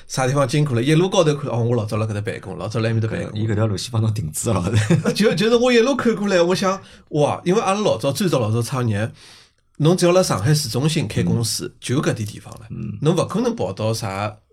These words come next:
Speaker 1: 别的地方去，
Speaker 2: 嗯。
Speaker 1: 去开公司，就搿搭一条路线里头。葛末侬一路看过来，侬，哦，搿搭我老早开，哦，现在变搿副样子了。哦，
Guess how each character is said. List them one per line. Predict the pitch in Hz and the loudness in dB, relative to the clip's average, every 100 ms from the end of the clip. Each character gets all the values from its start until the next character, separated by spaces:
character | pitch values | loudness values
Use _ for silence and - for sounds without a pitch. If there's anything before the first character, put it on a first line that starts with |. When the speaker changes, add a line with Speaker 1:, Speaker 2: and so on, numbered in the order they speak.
| _ - 113 | _ -14 -10
Speaker 1:
别 | 101 | -4
的 | 107 | -2
地 | 240 | -2
方 | 117 98 | -6 -8
去， | - | -6
Speaker 2:
嗯。 | 85 80 - | -6 -6 -8
Speaker 1:
去 | - - | -12 -10
开 | 120 | -8
公 | 110 104 | -6 -6
司， | |
就 | 104 147 | -6 -4
搿 | 123 | -2
搭 | 104 | -4
一 | 104 | -4
条 | 110 | -4
路 | 104 107 | -4 -6
线 | - 98 | -12 -12
里 | 90 | -10
头。 | 90 - - - - - | -12 -14 -20 -20 -20 -16
葛 | - | 0
末 | 170 | 2
侬 | 160 185 | 2 2
一 | 170 | 0
路 | 180 | 0
看 | 220 147 | -2 -4
过 | 135 | -2
来， | 127 | -2
侬， | 120 120 | -2 -2
哦， | 107 | -4
搿 | - | -4
搭 | 123 | -4
我 | 123 | -2
老 | 98 | -4
早 | |
开， | 101 113 | -6 -8
哦， | 113 | -4
现 | 107 | -2
在 | 107 | -2
变 | 110 117 | -4 -6
搿 | 104 | -10
副 | - | -12
样 | 95 | -12
子 | 98 - | -12 -10
了。 | 120 | -6
哦， | 113 | -6